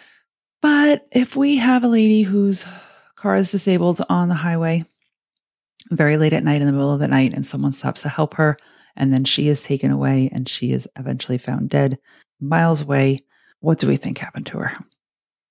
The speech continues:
So we'll just leave it at that. Here's hoping that there was some kind of, um, seminal fluid evidence that was taken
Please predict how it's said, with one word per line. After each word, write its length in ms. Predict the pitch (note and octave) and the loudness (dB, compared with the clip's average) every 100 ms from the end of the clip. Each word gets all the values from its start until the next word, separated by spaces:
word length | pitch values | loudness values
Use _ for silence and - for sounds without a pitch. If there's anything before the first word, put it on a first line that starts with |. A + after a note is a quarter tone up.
| _ _ _ | _ _ _
So 160 | - E3 | -8 -4
we'll 60 | |
just 220 | C#3+ C#3+ - | -2 -2 -2
leave 120 | - | -4
it 60 | |
at 100 | G#2 | -4
that. 260 | - - - - - - - _ _ | -2 -2 -4 -20 -20 -20 -20 _ _
Here's 220 | E3+ D#3 | 0 2
hoping 300 | D3 D#3+ D3 | 0 2 2
that 220 | C#3+ C#3 | 4 2
there 160 | C3+ C3 | 2 2
was 240 | C#3+ C#3+ | 0 0
some 160 | - C#3+ | -2 -4
kind 240 | C3+ C3+ | -2 -2
of, 200 | C#3 - | -4 -4
um, 280 | D2 C#2+ C2 | -2 -2 -4
seminal 460 | - D2 C#2+ - C2+ | -4 0 2 0 -2
fluid 400 | - D3 D3 - | -4 0 0 0
evidence 360 | D3 C#3 C#3+ C3+ | -2 0 0 0
that 120 | D3 | -4
was 160 | - C#3 | -4 -4
taken 400 | D#3 D3 D3+ | -4 0 0